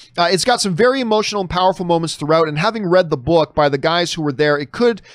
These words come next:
could not have been any more accurate to those events in Benghazi. Yeah, again, I, I like the film. I really do. I thought it was a solid little movie. A lot of people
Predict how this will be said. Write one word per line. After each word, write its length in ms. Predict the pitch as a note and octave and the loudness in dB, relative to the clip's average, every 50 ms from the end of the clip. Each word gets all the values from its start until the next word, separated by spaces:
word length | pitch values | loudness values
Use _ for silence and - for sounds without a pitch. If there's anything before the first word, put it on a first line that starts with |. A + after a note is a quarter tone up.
| - _ | -20 _
could 120 | - G3 E3 | -4 -2 0
not 220 | F#3+ A3 B3+ C4 | 2 2 2 2
have 80 | A#3 F3 | 2 0
been 140 | G#3 G#3 G3 | 0 0 2
any 160 | F#3+ F#3+ F#3+ | 0 0 0
more 160 | F3+ F3 D#3+ | 0 2 2
accurate 340 | D3+ D#3 D#3 - D#3+ D#3+ D3+ | 2 0 0 -2 -4 -6 -6
to 100 | - C#3 | -2 0
those 240 | D3+ D3 D3+ C3 C#3+ | 0 2 2 0 -2
events 360 | C3+ C3+ C3 C3 - - C#3 | -2 -2 -2 -2 -4 -8 -8
in 180 | C3+ C3 B2 | -8 -6 -6
Benghazi. 600 | A#2 B2 A#2 A2+ A2+ A#2 A#2+ A2 F#2+ - F#2 E2 - - - - - - - _ - - _ | -6 -6 -6 -4 -4 -2 -2 -2 -6 -8 -12 -14 -16 -20 -20 -20 -20 -20 -20 _ -20 -14 _
Yeah, 220 | G#3+ D4+ E4 C#4 G#3+ | 0 2 2 2 2
again, 300 | A3+ A3 D#4 F4 C4+ D#3+ | 0 2 2 0 0 2
I, 220 | - A#3 D#4+ B3+ - | 0 0 0 -2 -2
I 120 | - G3+ C4+ | -2 -2 0
like 240 | A3 G3+ B3+ - | 2 0 0 -2
the 80 | - D#3+ | -4 -8
film. 280 | - - G#2 D#2 - - _ _ _ _ _ _ - | -8 -8 -10 -12 -12 -18 _ _ _ _ _ _ -4
I 60 | C#3+ | 0
really 220 | F3+ G#3+ A3 A3 G#3+ | 0 2 2 2 0
do. 200 | A#3 A#3+ G3 - - _ _ _ _ _ _ _ _ _ - | 0 -2 -4 -6 -10 _ _ _ _ _ _ _ _ _ -4
I 140 | C#3+ D#3+ E3 | -2 -2 0
thought 180 | G3 G3 G3+ | 2 2 2
it 20 | G#3 | 2
was 120 | F#3 D3+ | 2 0
a 60 | D3 | -2
solid 420 | - - - F3 F3 F#3+ G#3 G3 F3+ | -2 -2 0 0 2 2 0 0 0
little 180 | G3+ G3+ G3 | -2 -2 -2
movie. 240 | F#3+ G#3+ A3+ F3 C#3+ | -2 -4 -4 -4 -4
A 80 | B2 C#3+ | -6 -4
lot 220 | E3 F#3+ A3+ C#4 | -4 -2 -2 -2
of 80 | B3+ C4 | -4 -6
people 420 | A#3 A#3+ - G#3+ G3+ G3 - - | -8 -10 -8 -6 -8 -8 -8 -14